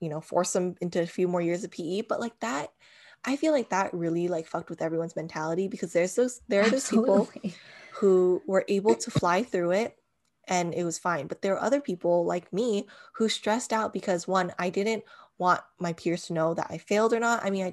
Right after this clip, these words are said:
Speaker 2: Yeah.
Speaker 1: didn't fail. I was able to pass. But when I was doing my mile time, because I, I was, I had a higher B M A, B-, B M I, I had to do a mile in a ti-, in a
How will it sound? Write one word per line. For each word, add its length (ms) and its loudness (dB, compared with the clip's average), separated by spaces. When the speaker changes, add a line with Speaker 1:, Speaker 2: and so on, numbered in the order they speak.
Speaker 2:
Yeah. 40 4
Speaker 1:
didn't 260 6
fail. 160 6
I 140 10
was 120 4
able 200 2
to 80 2
pass. 460 -6
But 240 6
when 120 0
I 100 2
was 120 -2
doing 180 -2
my 100 -2
mile 300 -4
time, 260 -4
because 240 -4
I, 240 -4
I 120 0
was, 280 -2
I 60 -8
had 140 -4
a 40 -6
higher 340 -2
B 200 -4
M 120 -6
A, 300 -4
B-, 160 -14
B 160 10
M 220 2
I, 340 -2
I 80 2
had 420 -2
to 80 -8
do 380 0
a 60 -4
mile 600 -4
in 120 2
a 80 2
ti-, 300 -2
in 100 -2
a 80 0